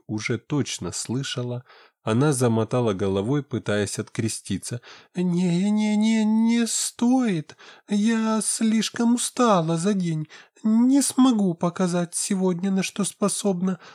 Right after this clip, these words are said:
Лучше послезавтра, а еще лучше через, э, неделю или никогда".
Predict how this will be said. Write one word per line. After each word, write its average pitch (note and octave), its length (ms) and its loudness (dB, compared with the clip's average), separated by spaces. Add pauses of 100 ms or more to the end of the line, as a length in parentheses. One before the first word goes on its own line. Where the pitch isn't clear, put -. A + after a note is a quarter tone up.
(160)
Лучше A#3 640 0
послезавтра, F3+ 1080 0 (280)
а G#3 140 2
еще A3 300 2
лучше A3+ 420 0
через, G#3+ 580 -2
э, G#3+ 420 0
неделю A3 840 0 (240)
или A3 320 0
никогда". A3+ 800 0